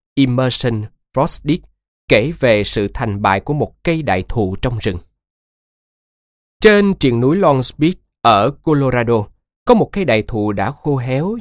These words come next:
chỉ còn trơ lại phần gốc. Theo các nhà tự nhiên học, nó đã sống được hơn bốn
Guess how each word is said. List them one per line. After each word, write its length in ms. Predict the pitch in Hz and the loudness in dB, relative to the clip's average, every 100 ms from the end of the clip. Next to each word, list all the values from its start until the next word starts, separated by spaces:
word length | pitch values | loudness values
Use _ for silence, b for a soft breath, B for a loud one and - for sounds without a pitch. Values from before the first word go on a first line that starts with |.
| - | -6
chỉ 120 | 127 | -2
còn 260 | - 101 87 | 0 0 0
trơ 200 | - 175 | -2 -2
lại 180 | 160 92 | 0 -4
phần 260 | 92 113 95 | -4 -6 -6
gốc. 260 | 123 185 - _ _ _ _ _ _ _ - | -4 -4 -6 _ _ _ _ _ _ _ -2
Theo 100 | 220 | 0
các 200 | 262 196 | 0 0
nhà 160 | 127 | 0
tự 180 | 113 120 | 0 -2
nhiên 260 | 110 151 170 | -2 0 0
học, 320 | 127 104 - _ _ _ | 0 -4 -4 _ _ _
nó 100 | 208 | 0
đã 140 | 156 | 0
sống 320 | 117 151 190 220 | 0 -2 -2 -2
được 240 | 113 - | -2 -4
hơn 280 | 156 160 139 | -4 -4 -2
bốn 280 | 147 160 | 0 2